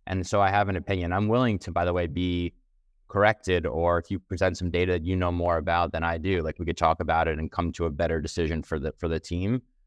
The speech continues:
But a lot of times I'm, I'm confident in what I'm saying when I have to make a decision 'cause I've, I've, I've thought it through. And times when I'm not, I'll basically, and I've said this to, to our team in meetings, like, "I know about ten percent of what you know in this thing. So, like,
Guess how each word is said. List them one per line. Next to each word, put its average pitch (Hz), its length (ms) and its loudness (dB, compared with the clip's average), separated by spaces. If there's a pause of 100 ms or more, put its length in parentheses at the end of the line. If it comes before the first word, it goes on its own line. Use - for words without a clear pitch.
(280)
But 110 100 4
a - 20 6
lot 107 160 6
of 90 60 -4
times 95 440 0
I'm, 87 200 0
I'm 90 160 -2
confident 92 540 -2
in 82 80 -2
what 82 120 0
I'm 82 80 -4
saying 92 600 0 (240)
when 87 120 -2
I 90 40 0
have 98 160 4
to - 60 -4
make 92 120 0
a 90 40 4
decision 90 380 0
'cause 78 120 -2
I've, 82 140 0 (100)
I've, 82 140 -2 (200)
I've 82 140 -2
thought 85 200 4
it 82 120 -4
through. 120 340 0 (260)
And 117 100 0
times 131 280 2
when 135 100 2
I'm 110 100 2
not, 104 280 2
I'll 92 100 0
basically, 107 500 0
and 95 80 0
I've 92 100 -2
said 117 100 0
this 104 100 -4
to, 85 220 -6
to 90 180 0 (200)
our 90 120 0
team 98 240 -2
in 85 100 0
meetings, 92 320 -2
like, 85 140 -2 (720)
"I 135 120 4
know 214 120 4
about 151 240 4
ten 120 160 0
percent 104 300 0
of 87 100 -2 (140)
what 98 240 2
you 98 140 0
know 92 320 4
in 90 140 -2
this 82 200 -4
thing. 87 240 -2
So, 92 200 2
like, 90 160 2